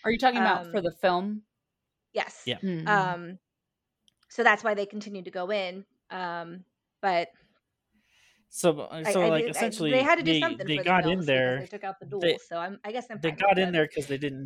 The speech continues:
Speaker 1: Yeah, I feel like
Speaker 3: necessarily
Speaker 1: it
Speaker 3: know
Speaker 1: made
Speaker 3: where they
Speaker 1: sense for the
Speaker 3: were.
Speaker 1: film, but
Speaker 3: But in the book, essentially, we get them accidentally running into it because they're panicking and they're trying to get some.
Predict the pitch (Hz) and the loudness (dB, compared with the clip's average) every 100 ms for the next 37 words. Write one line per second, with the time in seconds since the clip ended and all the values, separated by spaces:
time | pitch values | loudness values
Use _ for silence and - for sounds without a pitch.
0 | 135 196 175 175 262 262 285 247 233 247 | -4 2 4 4 4 4 4 2 2 2
1 | 202 - - 208 - 196 165 160 170 165 | 0 0 0 2 2 0 -2 -2 -4 -8
2 | _ _ _ _ _ _ - - - _ | _ _ _ _ _ _ -14 -12 -12 _
3 | _ _ _ _ _ _ _ _ _ _ | _ _ _ _ _ _ _ _ _ _
4 | _ _ _ _ _ _ _ _ _ _ | _ _ _ _ _ _ _ _ _ _
5 | _ _ _ 139 127 143 131 127 135 131 | _ _ _ -2 0 -2 -8 -8 -4 -4
6 | 127 156 156 135 - - - 135 135 123 | -2 2 4 2 -4 -20 -16 -12 -10 -10
7 | - 123 120 120 117 - - 151 131 127 | -8 -8 -8 -10 -12 -16 -20 -16 -12 -12
8 | 127 131 127 120 - _ _ _ _ _ | -10 -6 -6 -6 -10 _ _ _ _ _
9 | 131 131 120 113 127 127 - 123 123 123 | -12 -10 -8 -8 -6 -6 -6 -10 -8 -8
10 | 120 120 117 123 123 127 120 120 - 120 | -10 -12 -10 -12 -10 -10 -10 -12 -12 -10
11 | 113 110 - 120 113 110 117 110 107 113 | -10 -12 -10 -8 -10 -12 -14 -14 -16 -16
12 | 110 110 110 107 107 113 110 113 | -16 -16 -16 -16 -14 -14 -14 -18